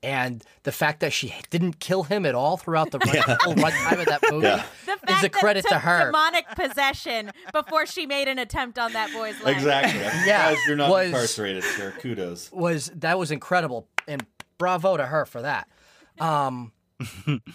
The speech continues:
Speaker 1: but I think it's, it, if it provided s-, a little bit more background as to why certain things or what was causing her to not deal with that,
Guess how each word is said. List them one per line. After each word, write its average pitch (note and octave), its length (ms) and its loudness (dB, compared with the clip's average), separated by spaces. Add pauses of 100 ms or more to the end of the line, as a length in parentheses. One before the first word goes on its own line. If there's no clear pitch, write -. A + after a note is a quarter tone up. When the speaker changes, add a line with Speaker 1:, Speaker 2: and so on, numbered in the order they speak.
(580)
Speaker 1:
but E3+ 240 0
I E3 120 -2
think G3+ 420 -4
it's, - 480 -8 (300)
it, D#3+ 340 -8 (920)
if F3 160 -6
it F3 120 -4
provided F#3 580 2
s-, - 240 -8
a D3+ 80 -2
little E3+ 440 0
bit G#3+ 200 -2
more F3 560 0
background D3 840 0
as C#3 380 -2
to C3+ 520 -4 (380)
why D3 520 2
certain C#3+ 480 -2
things C3+ 520 -4
or B2+ 220 -4
what C3+ 300 -2
was D3 180 -4
causing C3+ 480 0
her C3 220 -2
to C3 160 -8
not A#2+ 480 -4
deal F#3 280 2
with G#3 240 -2
that, A3+ 260 0